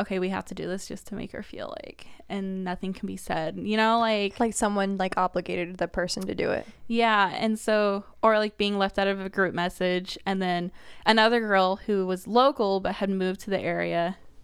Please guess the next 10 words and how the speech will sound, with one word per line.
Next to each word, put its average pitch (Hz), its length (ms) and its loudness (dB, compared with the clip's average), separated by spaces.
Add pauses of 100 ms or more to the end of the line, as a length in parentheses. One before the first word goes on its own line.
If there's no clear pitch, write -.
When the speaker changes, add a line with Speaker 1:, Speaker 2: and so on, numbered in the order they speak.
(440)
Speaker 1:
and, 190 260 0
like, 180 480 -2 (720)
she 240 320 4
included 214 500 4
me 190 120 -2
in 180 80 2
a 175 40 -2
group 175 240 2
message 254 680 0
that - 200 4